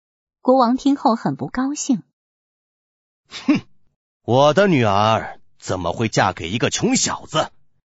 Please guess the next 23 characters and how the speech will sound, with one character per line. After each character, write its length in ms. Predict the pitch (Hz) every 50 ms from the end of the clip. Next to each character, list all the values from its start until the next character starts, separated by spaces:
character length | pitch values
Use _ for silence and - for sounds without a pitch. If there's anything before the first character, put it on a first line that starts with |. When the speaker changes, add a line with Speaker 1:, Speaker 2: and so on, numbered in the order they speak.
| _ _
Speaker 2:
简 400 | - - - 98 82 69 71 73
直 220 | - - 104 127
是 160 | 117 - 107 -
做 280 | - - - 101 85 -
白 160 | - - - -
日 220 | 240 233 214 233
梦。 240 | 190 269 330 254 - - - - - - _ _ _ _ _ _ _ _ _ _ _ _ _ _ _ _ _ _ _
Speaker 1:
于 160 | - 254 247
是 360 | 262 - - 262 240 233 233 - _ _ _ _
国 180 | - 220 214 226
王 280 | 240 214 196 202 220 233
乔 280 | - - 208 - -
装 180 | - 262 262 262
打 240 | 247 233 165 185 -
扮， 280 | - 233 233 214 - _ _ _ _ _ _ _ _ _
来 300 | - 220 190 175 185 240
到 120 | - 330
了 120 | 311 277 226
这 100 | - 220
个 100 | - 196
小 200 | - - 147 -
村 220 | - - 185 180
庄。 280 | - 220 202 208 220